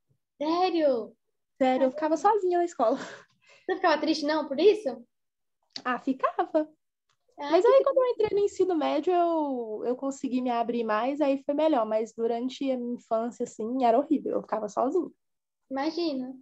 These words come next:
Speaker 1: imagina. Gente, meu ensino médio, sabe o que que eu fiz? Eu estudava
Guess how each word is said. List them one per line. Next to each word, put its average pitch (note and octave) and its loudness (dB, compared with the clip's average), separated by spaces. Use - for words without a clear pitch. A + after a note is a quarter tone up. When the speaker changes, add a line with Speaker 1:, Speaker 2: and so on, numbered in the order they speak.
Speaker 1:
imagina. C4 -6
Gente, D4+ -2
meu C#4+ -2
ensino D4+ -2
médio, C4+ -4
sabe D4 -6
o - -10
que D4+ -8
que - -4
eu A#3+ -8
fiz? C4 -2
Eu C4+ 2
estudava C4+ 0